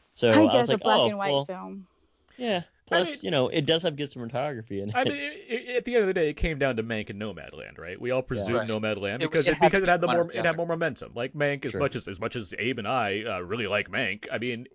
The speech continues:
Speaker 1: Right.
Speaker 3: it wasn't like, it was, it wasn't like it was storming into the Oscars being like, "Look what all the awards we're gonna win," even though it was the,
Speaker 1: Mm-hmm.
Speaker 3: had the most nominations. It was the movie that
Speaker 2: Mm-hmm.
Speaker 3: wasn't as favored as the other one. So yeah, it kind of thought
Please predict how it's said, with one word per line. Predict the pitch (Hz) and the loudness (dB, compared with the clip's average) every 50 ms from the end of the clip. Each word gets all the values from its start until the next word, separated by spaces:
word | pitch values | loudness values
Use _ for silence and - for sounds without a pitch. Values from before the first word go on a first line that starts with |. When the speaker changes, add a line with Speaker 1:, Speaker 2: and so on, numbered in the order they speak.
| _ - | _ -6
Speaker 1:
Right. | 107 127 147 | -2 -2 -2
Speaker 3:
it | 160 151 | -2 -2
wasn't | 127 123 151 143 139 139 120 | 0 2 2 2 0 -2 0
like, | 135 135 135 | 0 0 0
it | - 147 | 0 2
was, | 156 160 160 - | 2 2 2 2
it | 156 | 2
wasn't | 147 165 156 170 151 | 2 2 2 2 2
like | 147 | 2
it | 135 | 0
was | 127 - | 0 2
storming | - 151 147 139 131 | 2 2 2 2 2
into | 127 - | -2 -4
the | - 120 120 | -2 0 0
Oscars | 127 135 135 - 127 104 | 2 0 0 -2 -4 -4
being | - 123 113 | -4 -4 -2
like, | 113 107 - | -2 -2 0
"Look | 170 175 - | 0 2 4
what | - | 6
all | 151 156 151 | 6 6 6
the | 123 127 | 6 6
awards | 160 202 202 165 110 | 6 6 6 6 4
we're | 127 | 2
gonna | 107 117 95 87 | 2 2 0 0
win," | 87 87 78 73 76 82 90 | -2 -4 -6 -6 -8 -12 -8
even | - 139 117 123 | -6 -4 -2 2
though | 123 131 127 | 4 4 4
it | 120 | 4
was | 123 104 | 2 0
the, | 101 117 117 113 | 0 2 0 0
Speaker 1:
Mm-hmm. | 110 - | 0 -2
Speaker 3:
had | 107 117 110 | -4 -4 -2
the | 110 | -2
most | 113 117 117 110 - | -2 -2 -4 -2 -2
nominations. | 117 107 104 110 123 113 90 - 78 - | -2 -2 -2 -2 -4 -4 -6 -8 -8 -4
It | 101 | -2
was | 113 123 131 | -2 -2 -2
the | - | -4
movie | 156 123 113 120 135 | -4 -4 -4 -2 0
that | 123 123 131 - | 0 -2 0 0
Speaker 2:
Mm-hmm. | 233 233 233 196 202 208 185 113 92 101 92 | 0 0 0 0 -2 -2 -4 -4 -4 -2 2
Speaker 3:
wasn't | 101 104 95 120 127 143 | 2 2 2 2 0 0
as | 143 - | -2 2
favored | - 233 233 226 139 113 95 82 | 4 4 6 6 4 2 0 -2
as | 82 80 76 | -4 -4 -4
the | 95 87 | -6 -6
other | 82 80 71 | -6 -6 -6
one. | 71 65 55 53 - - | -8 -8 -10 -12 -14 -8
So | - - 143 | -4 -2 -2
yeah, | 143 180 233 123 82 | 0 0 0 0 0
it | 78 107 104 | 0 -2 -2
kind | - 117 107 113 | 0 0 0 0
of | 113 107 | 0 -2
thought | - 117 110 110 110 | 0 0 0 0 0